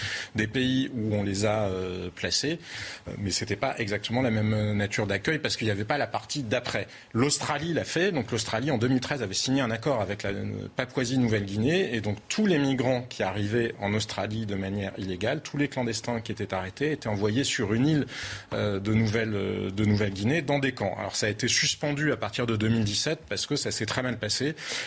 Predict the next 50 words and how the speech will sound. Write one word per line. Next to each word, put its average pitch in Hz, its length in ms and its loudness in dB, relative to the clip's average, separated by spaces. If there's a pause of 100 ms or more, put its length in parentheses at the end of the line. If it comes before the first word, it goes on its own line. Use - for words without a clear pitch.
(140)
Euh, 107 100 2
il 98 60 -2
y 101 60 0
a 98 80 2
eu 117 160 0
des 107 100 2
tas 139 160 0
d'abus, 120 480 0
d'abus, 110 480 2
euh, 101 140 2
sexuels, 101 540 0
il 104 60 0
y 101 40 0
a - 20 -2
eu 101 60 -4
même, 107 260 0
euh, 95 340 -2
des 101 120 2
meurtres, 120 400 2
et 107 40 -2
c'était 104 280 -2
des 95 100 -2
camps 123 240 -2
qui 120 120 -4
étaient 110 120 -4
dans 104 140 0
des 98 80 -8
conditions 104 420 -2
absolument 107 380 -2
épouvantables. 110 580 0
Donc 104 160 -4
les 107 160 4
autorités, 127 720 0
euh, 98 240 -4
papouasiennes 110 720 0
ont 104 100 0
mis 135 200 4
un 117 80 2
terme 139 400 -2
à 107 80 -4
cet 110 200 -2
accord-là, 113 560 0 (240)
moyennant 120 360 2
quoi 151 120 0
l'Australie 131 480 0
a 123 60 4
signé 127 320 2
un 110 180 2
autre 165 280 2
accord 143 360 -2